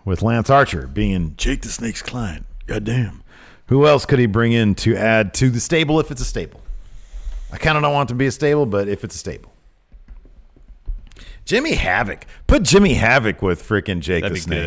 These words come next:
Speaker 2: good. That'd be good.
Speaker 1: That'd be rad.
Speaker 2: Yeah. Yeah, just have, like, a faction of, of, of, of people who have, like, really violent tendencies.
Speaker 1: Davey Boy Junior.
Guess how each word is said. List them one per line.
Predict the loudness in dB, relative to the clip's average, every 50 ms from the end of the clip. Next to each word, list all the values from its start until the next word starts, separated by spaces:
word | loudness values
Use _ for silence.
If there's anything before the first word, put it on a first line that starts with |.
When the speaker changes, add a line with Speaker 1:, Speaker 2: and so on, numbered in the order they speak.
| -6 -8
Speaker 2:
good. | -10 -12
That'd | -12 -10 -10
be | -10
good. | -10 -8 -8 -8 -6 -4
Speaker 1:
That'd | -4 -4 -2
be | -4 -6
rad. | -6 -10 -12 -12 -10 -10 -10 -10 -6 -4
Speaker 2:
Yeah. | -4 -2 -2 -4 -4 -6 -10 -14 _ _ _ _ _ _ _ _ _ _ _ _ _ _ _ _ _ _ -4
Yeah, | -2 0 2 2
just | 0 0 -2
have, | -2 -2 0 0
like, | -2 -2
a | -2
faction | -2 -2 -2 -2 -2 -2 -6 -8 -8
of, | -8 -8 -10 -12 -14 -16 -12 -10
of, | -10 -8 -8 -10 -12 -16 -16 _
of, | -12 -12 -12 -12 -14 -16
of | -18 -18 -14 -10
people | -10 -8 -6 -6 -4
who | -4
have, | -4 -4 -6
like, | -8 -10 -8
really | -8 -8 -8 -8 -8 -8
violent | -8 -8 -8 -8 -8 -10 -12 -14 -14
tendencies. | -12 -12 -12 -12 -14 -14 -16 -16 -18 -6 -2
Speaker 1:
Davey | 0 2 2 2 2 0 2
Boy | 4 4 6 6 4
Junior. | 4 4 2 2 2 2 2 0 0 -2 -6 -10